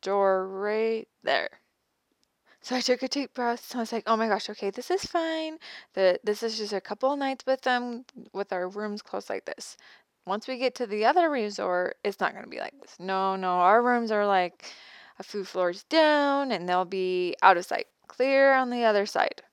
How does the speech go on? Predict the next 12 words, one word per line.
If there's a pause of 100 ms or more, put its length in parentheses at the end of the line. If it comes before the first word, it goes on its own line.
(600)
Um, (100)
no. (300)
What
happened
was
my (260)
husband,
I
found
out, (460)
is
very,